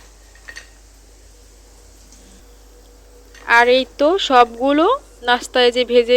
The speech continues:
নেওয়ার পরে, আর এখান থেকে একটি নাস্তা আমি একটু কাছে থেকে দেখিয়ে দিচ্ছি। দেখুন দুই সাইডটা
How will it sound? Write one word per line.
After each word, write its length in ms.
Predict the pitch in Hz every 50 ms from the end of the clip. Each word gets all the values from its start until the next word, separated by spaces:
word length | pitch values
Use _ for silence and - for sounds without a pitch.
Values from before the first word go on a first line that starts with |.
| 247 240
নেওয়ার 240 | 240 240 240 240 247 - -
পরে, 240 | 262 254 247 240 277 494 571 - - - - - - - - 208
আর 80 | 208 208 - 226
এখান 200 | 233 - 262 262 254 -
থেকে 220 | 269 277 277 285 277 285 311 320 - - - - - - - - - - - - 226
একটি 240 | 226 - - - 269 269 254
নাস্তা 360 | 240 233 233 - - - - 262 240
আমি 80 | 233 233 226
একটু 120 | - - - -
কাছে 220 | 240 240 - - 262 -
থেকে 160 | 277 277 - 277 269 233 254
দেখিয়ে 280 | 254 247 - 262 262 233 247
দিচ্ছি। 240 | 247 233 - - 247 233
দেখুন 280 | 233 226 - - 277 320 440 - - - - - - - - - - - - - - - - -
দুই 140 | 240 247 247 -
সাইডটা 300 | 269 254 247 - - 254